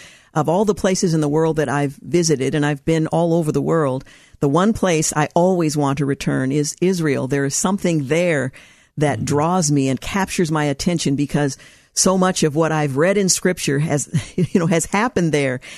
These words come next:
Speaker 1: and I
Speaker 2: Mm-hmm.
Speaker 1: meet Jesus there in a very, uh, in a very different way, in a more tangible way. So I'm, I'm looking forward to that, uh, future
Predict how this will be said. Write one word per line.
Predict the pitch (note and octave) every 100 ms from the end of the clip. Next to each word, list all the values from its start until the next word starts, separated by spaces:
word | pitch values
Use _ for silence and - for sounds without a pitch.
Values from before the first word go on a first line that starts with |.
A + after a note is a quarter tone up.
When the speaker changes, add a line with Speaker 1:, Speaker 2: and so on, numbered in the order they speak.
| -
Speaker 1:
and | E3+
I | E3
Speaker 2:
Mm-hmm. | F3
Speaker 1:
meet | F#3 F3
Jesus | C#3 G3+ F3 D#3+
there | - D3+
in | C#3+
a |
very, | C#3+ D3+ D3 C#3+ - - _ -
uh, | D3 C#3
in | C#3+
a |
very | C3 D3 C#3
different | C3 E3 C3+ F#3+ - F3
way, | C#3 B2 C#3+
in | C#3
a | C3+
more | C#3+ C#3
tangible | - F#3 E3+ D#3 D3 C#3
way. | C3 C3 B2 - - _
So | - D3+
I'm, | C3+ D3 C#3+
I'm | D#3
looking | E3+ - F3
forward | - E3 D#3 C#3
to | - C#3+ C3 - _ _
that, | C3+ E3 F#3 - -
uh, | D3 B2+
future | - E3 C#3+ C3+ B2+